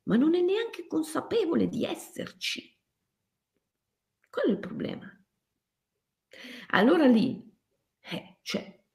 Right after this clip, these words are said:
è difficile tirare su, si può fare, si può fare, tutto si può fare, però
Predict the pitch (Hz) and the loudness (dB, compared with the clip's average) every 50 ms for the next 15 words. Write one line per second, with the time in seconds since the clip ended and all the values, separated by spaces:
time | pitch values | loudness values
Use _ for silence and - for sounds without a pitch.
0 | _ _ _ _ _ _ _ _ _ _ _ _ _ _ _ 127 135 - 170 175 | _ _ _ _ _ _ _ _ _ _ _ _ _ _ _ -8 -6 -6 -6 -8
1 | - - - 339 349 - - 233 220 196 196 - - - - - 175 - - - | -6 -4 -4 -4 -2 -2 -2 0 0 0 0 -2 -2 -4 -4 -4 -6 -8 -10 -10
2 | - - - - - - - - 233 - 262 269 - - - - - - - - | -12 -12 -12 -14 -12 -10 -8 -8 -6 -6 -6 -6 -6 -6 -8 -10 -10 -12 -16 -20
3 | _ _ _ _ - - 233 - 214 - - - - - - - _ _ _ _ | _ _ _ _ -16 -14 -12 -10 -10 -10 -10 -10 -14 -16 -16 -18 _ _ _ _
4 | _ - _ _ - - - - 349 - 466 466 466 466 - - 453 453 - 427 | _ -20 _ _ -20 -6 -2 -2 2 4 4 2 2 0 0 0 0 2 2 0
5 | 392 403 403 403 - - - _ _ _ _ _ - - - - - _ _ - | 0 0 -2 -4 -6 -10 -16 _ _ _ _ _ -14 -14 -14 -18 -20 _ _ -20
6 | - - - _ - - - - - - - | -20 -20 -18 _ -2 0 0 0 -2 -6 -14